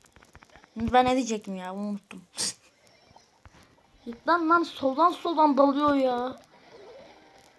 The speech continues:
Hı. Ne diyecektim lan ben gerçekten? Yan yan yanmaya çalıştım ama gelmedi. Bu mu birinci konuydu ya?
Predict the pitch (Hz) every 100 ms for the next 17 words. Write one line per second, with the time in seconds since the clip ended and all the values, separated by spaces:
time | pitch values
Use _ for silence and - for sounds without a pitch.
0 | _ 226 208 _ _ _ _ - 262 392
1 | 330 262 240 214 233 262 220 185 - 202
2 | 185 - 233 - - - - - - -
3 | - - - - - - - - - -
4 | _ - - 220 226 240 262 254 247 240
5 | 254 254 254 254 - 262 254 254 269 262
6 | 233 233 220 208 214 262 302 240 233 240
7 | 220 226 226 220 220